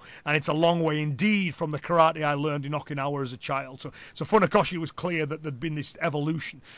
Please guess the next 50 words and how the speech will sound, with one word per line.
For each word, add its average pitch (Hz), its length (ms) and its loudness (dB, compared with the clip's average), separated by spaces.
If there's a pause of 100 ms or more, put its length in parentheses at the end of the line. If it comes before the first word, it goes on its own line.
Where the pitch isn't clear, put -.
(140)
As - 140 -6
part 214 340 8
of 196 60 4
that, 180 200 8
uh, 170 240 0
evolution, 165 640 0
the, 160 80 -4
the 156 160 -6
bunkai 156 560 0
got 127 240 -6
dropped. 135 560 -4 (420)
You 151 200 0
then 214 180 6
get 214 140 8
a 196 80 8
generation 185 520 4
of 139 80 -8
karate 165 400 8
teachers 156 460 -6
who 160 160 -2
kind 156 240 0
of 127 100 -6
take 175 220 0
their 160 180 2
best 131 400 -2
guess, 147 300 -2
and 160 100 -4
what 170 120 -2
they 175 80 -4
tended 226 360 2
to 208 80 -2
do 165 200 2
was 147 280 0 (280)
they 165 100 0
tried 196 460 6
to - 80 -4
superimpose 190 760 8
onto 185 160 0
the 165 80 -2
kata 156 360 2
the 156 140 2
idea 151 420 4
that 156 120 2
you're 147 80 -6
fighting 160 400 4
another 165 280 2
karateka 156 640 6
from 143 200 0
a 139 40 4
distance, 117 560 -6